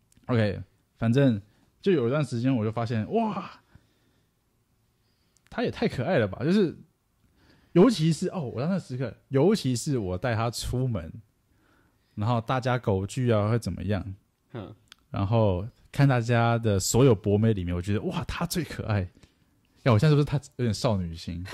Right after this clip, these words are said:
Speaker 2: <laughs>
Speaker 1: 干。
Speaker 2: 开始
Speaker 1: 不，我说，我说认识。
Speaker 2: 养，养狗人，养狗人的那种鸡掰出现，就是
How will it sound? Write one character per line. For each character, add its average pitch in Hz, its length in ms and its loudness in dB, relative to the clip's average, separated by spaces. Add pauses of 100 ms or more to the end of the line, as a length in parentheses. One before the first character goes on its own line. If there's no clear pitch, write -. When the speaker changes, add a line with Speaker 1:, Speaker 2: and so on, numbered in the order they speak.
(140)
Speaker 2:
<laughs> - 360 0
Speaker 1:
干。 117 180 2 (960)
Speaker 2:
开 - 120 -6
始 - 40 4
Speaker 1:
不， 190 60 8
我 175 80 10
说， 196 240 10
我 147 140 6
说 180 100 8
认 208 100 10
识。 143 80 10
Speaker 2:
养， 139 160 2 (260)
养 147 180 -2
狗 151 160 0
人， 117 200 -4 (100)
养 151 120 -6
狗 147 160 -4
人 110 100 -6
的 113 80 -10
那 127 100 -8
种 127 120 -8
鸡 107 160 -14
掰 110 160 -6
出 110 160 -14
现， 107 180 -8 (240)
就 110 80 -14
是 120 80 -6